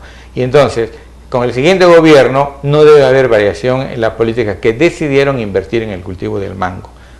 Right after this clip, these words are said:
Por eso que planteamos estrategias de largo plazo. Y así como hay estrategias ahí, hay estrategias comerciales,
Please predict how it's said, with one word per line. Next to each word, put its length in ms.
Por 100
eso 140
que 140
planteamos 760
estrategias 560
de 80
largo 240
plazo. 320
Y 80
así 180
como 200
hay 140
estrategias 520
ahí, 260
hay 140
estrategias 440
comerciales, 760